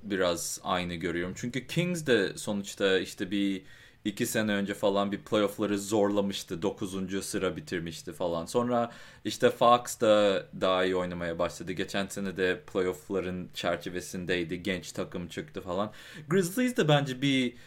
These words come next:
bir iki sene öyle devam edecek gibi geliyor. Yani Ja Morant'in gerçekten ne kadar, e, bir zıplayış yapacak onu bilmiyorum. Göreceğiz. Ama Ja Morant da De'Aaron Fox'ı çok da ayırmıyorum şu an.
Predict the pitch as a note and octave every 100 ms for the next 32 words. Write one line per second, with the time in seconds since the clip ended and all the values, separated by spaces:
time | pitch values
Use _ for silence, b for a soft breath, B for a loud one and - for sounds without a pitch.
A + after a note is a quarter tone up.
0 | B - C3+ D3+ F3 D#3 D3 D3+ C#3 C#3+
1 | C3+ B2 A2+ A2+ G#2+ - B2 - F#2 F#2+
2 | F2 D#2+ D#2 F#2 F#2 F#2+ A2 A2+ A2+ A#2
3 | A2 A2 G#2+ A#2 A#2 A2+ F#2+ F2+ G2+ G#2
4 | F#2 F2 - B B - F#2 F2 E2+ F#2+
5 | F#2 F2+ F#2 E2+ F#2 E2+ - E2 - F#2
6 | G2 F2+ F2+ - - - - G2+ G#2 F#2
7 | F2 G#2+ - F#2+ F2+ F#2 A2+ - B B
8 | C3+ D#3+ D#3+ D#3+ E3 D#3+ D#3 D3+ D3 D3+
9 | D3+ D3+ C#3+ D3 - D#3 D3+ D3+ B B
10 | B B2+ - - F3+ - F3+ E3 D#3+ -
11 | D3 C#3+ D3+ C#3+ A#2 F2+ F2 - E2 D#2